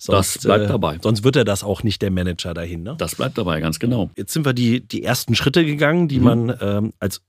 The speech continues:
Speaker 2: Manager dann tun muss. Also man muss erstmal schon wirklich für sich eigentlich die Entscheidung getroffen haben, es
Speaker 1: Ja.
Speaker 2: zu tun. Bisschen Skin in the Game, bisschen
Speaker 1: Ja.
Speaker 2: Geld ranlegen, die Familie muss dazu stimmen,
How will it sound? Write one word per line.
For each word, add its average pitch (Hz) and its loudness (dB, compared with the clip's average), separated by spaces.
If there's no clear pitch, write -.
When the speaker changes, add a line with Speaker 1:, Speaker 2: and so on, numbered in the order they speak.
Speaker 2:
Manager 135 4
dann 110 -4
tun 147 -2
muss. 233 -2
Also 101 0
man 101 2
muss 110 2
erstmal 107 2
schon 107 2
wirklich 110 0
für 107 0
sich 110 -4
eigentlich 104 -2
die 104 -4
Entscheidung 123 2
getroffen 127 -2
haben, 107 0
es 95 -4
Speaker 1:
Ja. 82 -4
Speaker 2:
zu 95 -4
tun. 175 4
Bisschen 113 0
Skin 117 0
in 110 4
the 110 2
Game, 143 2
bisschen 120 -4
Speaker 1:
Ja. - 2
Speaker 2:
Geld 127 4
ranlegen, 123 2
die 113 -4
Familie 123 2
muss 110 2
dazu 123 -2
stimmen, 117 2